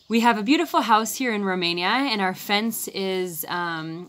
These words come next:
pretty see-through, so we actually live quite close to each of our neighbors. We're able to see them. We see each other's interactions throughout the day.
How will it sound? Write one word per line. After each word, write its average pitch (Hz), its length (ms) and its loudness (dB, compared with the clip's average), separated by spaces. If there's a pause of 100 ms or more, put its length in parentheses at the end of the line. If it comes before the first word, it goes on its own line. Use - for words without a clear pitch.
pretty 208 220 -4
see-through, 190 500 -2
so 190 160 -6
we 175 160 -2
actually 175 320 -8
live 170 300 -6
quite - 240 -4
close 175 320 -6
to - 100 -10
each - 220 -8
of 160 80 -10
our 165 120 -6
neighbors. 160 680 -10
We're 180 100 -8
able 160 260 -6
to - 80 -14
see - 260 -2
them. 247 360 -2
We 185 100 -2
see 175 240 -6
each 170 140 -8
other's 165 240 -8
interactions 185 640 -4
throughout 160 240 -8
the 165 80 -14
day. 220 420 -4